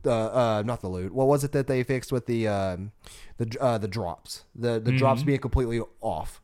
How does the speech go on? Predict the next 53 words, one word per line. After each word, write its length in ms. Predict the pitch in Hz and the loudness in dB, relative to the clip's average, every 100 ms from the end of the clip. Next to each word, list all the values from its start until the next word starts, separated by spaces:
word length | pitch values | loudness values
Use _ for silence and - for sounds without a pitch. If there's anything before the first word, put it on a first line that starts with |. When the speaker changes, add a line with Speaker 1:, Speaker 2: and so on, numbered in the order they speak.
| - | 2
Speaker 1:
and 80 | 165 | 4
Speaker 2:
Yeah, 120 | 151 | 4
and 60 | 110 | 4
they've 60 | |
Speaker 1:
unbalanced. 240 | 127 143 143 | 6 6 6
Speaker 2:
already 180 | 156 160 | 4 4
fixed 220 | 175 - | 2 2
that 140 | 156 - | 2 2
quickly. 460 | 147 139 92 101 107 | 0 0 -4 -6 0
Speaker 1:
Yeah. 300 | 127 110 98 | 2 2 2
Speaker 2:
But, 100 | 135 | 4
but 140 | 139 | 6
yeah, 200 | 139 131 | 6 4
that 200 | 135 143 | 4 4
was 160 | 135 135 | 4 6
a 40 | |
Speaker 1:
And 200 | 127 151 | 6 6
then 180 | 151 147 | 6 6
the 60 | 135 | 4
banning 360 | 135 147 135 127 | 4 4 2 0
of 120 | - | -2
players 500 | 135 123 117 113 - | 0 2 2 -2 -4
for, 600 | - 120 113 107 104 104 | -4 0 2 2 0 0
which 260 | 131 131 | 0 0
this 220 | 143 202 196 | 2 4 4
one's 260 | 170 131 | 2 0
kind 300 | - 120 135 | 0 2 2
of, 80 | 139 | 4
like, 300 | 131 131 127 - | 4 2 -4 -2
on 240 | 123 113 | 0 2
BioWare 560 | 117 120 123 123 120 117 | 2 4 4 2 0 -2
themselves 320 | 110 113 113 | -4 -2 -2
and 60 | 117 | -2
not 100 | 107 | -4
the 60 | 98 | -4
game, 300 | 104 120 120 | -4 -2 -2
but 80 | 113 | -2
it's 120 | 110 | -4
the 100 | 104 | -4
banning 340 | 110 123 123 | -2 -2 -2
the 60 | 113 | -2
players 340 | 120 120 117 | -2 -2 -2
for, 340 | - 110 95 92 _ - - | -4 -6 -6 -8 _ -20 -6
uh, 500 | 110 98 92 92 90 90 | -2 -2 -2 -2 -4 -4
the 140 | 101 | -4
loot. 420 | 101 123 131 - - - - - - - | 0 0 0 -4 -20 -20 -20 -20 -20 -8
Um, 440 | 98 104 104 104 113 | -2 0 0 -2 -4
it's 120 | 147 | -2
not 120 | 202 | 0
manipulation 720 | 127 120 131 113 104 135 156 151 | 0 0 0 0 0 0 -2 -2
glitch, 360 | 165 175 - - | 0 -2 -6 0
but 100 | 120 | 0
it's, 240 | 104 - | 0 -6